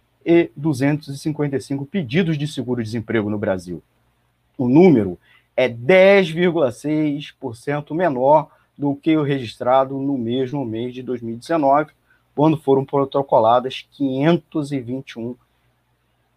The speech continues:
mil quinhentos e setenta e dois requerimentos. E o país ainda não enfrentava a pandemia causada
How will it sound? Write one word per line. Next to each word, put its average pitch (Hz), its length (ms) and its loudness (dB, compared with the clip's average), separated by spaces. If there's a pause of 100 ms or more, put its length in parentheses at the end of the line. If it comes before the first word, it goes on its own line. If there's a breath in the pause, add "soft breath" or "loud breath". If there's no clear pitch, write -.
(140)
mil 160 480 2 (360)
quinhentos 131 360 0
e - 20 -18
setenta 131 280 -2
e 123 40 0
dois 113 580 -4 (320)
requerimentos. 123 880 0
E 175 100 0
o 226 120 0
país 170 420 2
ainda 175 180 2
não 151 160 0
enfrentava 139 640 0
a 135 60 0
pandemia 139 560 -4
causada 113 640 -2